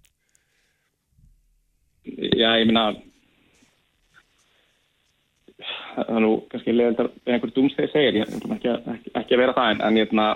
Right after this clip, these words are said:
en það bara þýðir það að allar ákvarðanir um markaðsókn eru miklu erfiðari og það að halda úti áfangastöðum og halda úti þessari markaðsdýpt sem verður til á mörkuðum með því að le-, með því að fara inn á markaði,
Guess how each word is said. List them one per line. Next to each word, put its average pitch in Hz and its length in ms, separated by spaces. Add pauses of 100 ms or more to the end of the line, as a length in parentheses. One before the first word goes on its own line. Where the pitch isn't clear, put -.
(880)
en 131 100
það 120 120
bara - 160
þýðir 143 360
það 107 300
að 98 100
allar 117 240
ákvarðanir 120 540
um 117 180
markaðsókn - 720 (480)
eru 135 180
miklu 113 200
erfiðari 110 420 (720)
og 110 460
það 117 260
að 104 140
halda 123 340
úti 123 220
áfangastöðum 117 680
og - 80
halda 120 320
úti 113 280 (840)
þessari 113 240
markaðsdýpt 123 580
sem 117 140
verður 117 180
til 123 160
á 110 80
mörkuðum 117 380
með 101 100
því 117 60
að 107 80
le-, 117 160
með 113 120
því 110 60
að 107 80
fara 123 200
inn 117 40
á 113 80
markaði, - 380